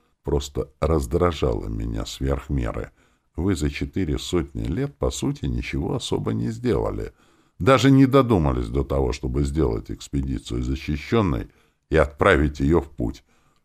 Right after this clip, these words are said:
Вы тут же меня спросите о том, как её можно было бы защитить? Особенно с учётом того, что по лесу по ночам бродят те же самые медузы.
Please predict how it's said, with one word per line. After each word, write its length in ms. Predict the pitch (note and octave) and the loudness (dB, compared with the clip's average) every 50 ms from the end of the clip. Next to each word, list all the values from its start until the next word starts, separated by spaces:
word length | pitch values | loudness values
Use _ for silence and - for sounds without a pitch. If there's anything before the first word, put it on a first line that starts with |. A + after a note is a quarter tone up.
| _ _ _ - | _ _ _ -12
Вы 220 | - G1+ A1 A1 | -8 -6 -6 -6
тут 240 | - - A#1+ A1+ A1 | -6 -6 -6 -6 -6
же 80 | A1+ A1+ | -6 -6
меня 280 | A1+ A1 A1 A1+ A1+ | -4 -4 -4 -6 -6
спросите 580 | - - - A1+ A1 - - - - - - - | -8 -8 -8 -8 -8 -6 -8 -10 -10 -8 -8 -8
о 60 | - | -8
том, 280 | - - - A#2 - - _ _ _ _ | -8 -8 -8 -8 -8 -10 _ _ _ _
как 260 | - - B1+ - - - | -4 -2 -2 -2 -2 -4
её 200 | B1+ A#1+ B1 B1 | -4 -4 -4 -2
можно 320 | B1 B1 A#1 - A#1 A#1 | -4 -4 -4 -6 -6 -6
было 240 | A#1+ A#1 A1+ A#1+ A2 | -6 -6 -6 -6 -6
бы 140 | G#2+ A#2+ A2 | -6 -8 -8
защитить? 640 | A2 A#2 - - - E3+ - - - D3+ D3 - _ _ _ _ _ _ _ _ _ _ _ _ _ _ _ _ _ _ _ - | -8 -10 -10 -10 -12 -12 -10 -6 -6 -6 -6 -8 _ _ _ _ _ _ _ _ _ _ _ _ _ _ _ _ _ _ _ -8
Особенно 520 | G#1 A1 - - B1+ A1+ A#1 G#1+ G#1 G1+ | -6 -6 -4 -4 -4 -4 -4 -6 -6 -8
с 120 | - - | -6 -4
учётом 440 | C#2 C2 - - A1 - - A1+ G#1+ | -4 -4 -4 -6 -6 -6 -6 -8 -6
того, 260 | - B1+ A#1+ A#1 A1+ | -4 -2 -2 -2 -2
что 220 | A1+ - - - - - _ _ | -4 -8 -10 -14 -14 -16 _ _
по 100 | - A1 G#1+ | -8 -6 -6
лесу 420 | G1+ G1+ - - - - - E2+ | -6 -8 -10 -10 -10 -10 -10 -10
по 160 | - - G#2+ | -6 -4 -4
ночам 520 | F2+ C2 A#1 G#1 - - A#1+ A#1 D2 F#2+ F#2 | -2 -2 -4 -6 -6 -6 -6 -4 -2 0 0
бродят 380 | E2 D2 D2 D2 D#2+ E2 C#2+ | 2 2 2 2 2 -2 -2
те 120 | - E2+ D2+ | 0 0 2
же 140 | C#2 D2+ D2 | 2 0 0
самые 420 | - F2 E2 C#2+ C#2 D2 D2+ E2 | -2 -2 0 0 0 0 0 0
медузы. 560 | F#2 A2 A#2+ A2 G#2+ D#2+ B1+ - G#1+ - - | 0 -2 -2 0 0 0 0 0 -4 -8 -10